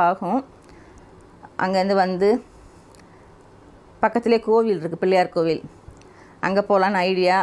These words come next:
ஆனா இங்க டைம் ஆயிடுச்சு வரத்துக்குள்ள. ஃபஸ்ட்லாம் ரோடே நல்லாவே இருக்காது, இப்ப தான் ரோடு போட்டிருக்காங்க, அதனால கஷ்டம் இல்லாம சூப்பரா சீக்கிரம் வந்துட்டோம் நாங்க. எப்பயுமே வந்து இந்த,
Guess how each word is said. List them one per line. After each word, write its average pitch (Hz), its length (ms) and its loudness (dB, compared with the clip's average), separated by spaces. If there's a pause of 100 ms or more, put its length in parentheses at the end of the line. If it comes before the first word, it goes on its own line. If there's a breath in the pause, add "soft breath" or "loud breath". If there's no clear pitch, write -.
ஆனா 202 280 0
இங்க 196 200 0 (120)
டைம் 190 300 0
ஆயிடுச்சு 180 340 0
வரத்துக்குள்ள. 160 580 0 (1200 loud breath)
ஃபஸ்ட்லாம் 233 420 0
ரோடே 240 300 2
நல்லாவே 226 460 0
இருக்காது, 185 360 -2 (180)
இப்ப 190 180 -2
தான் 214 160 2
ரோடு 208 220 2
போட்டிருக்காங்க, 175 460 -2
அதனால 190 300 0
கஷ்டம் 180 340 -2
இல்லாம 175 220 0
சூப்பரா 180 340 -2
சீக்கிரம் 147 360 -2
வந்துட்டோம் 147 340 -2
நாங்க. 143 200 -2 (1200 loud breath)
எப்பயுமே 285 400 2
வந்து 277 320 2
இந்த, 254 220 2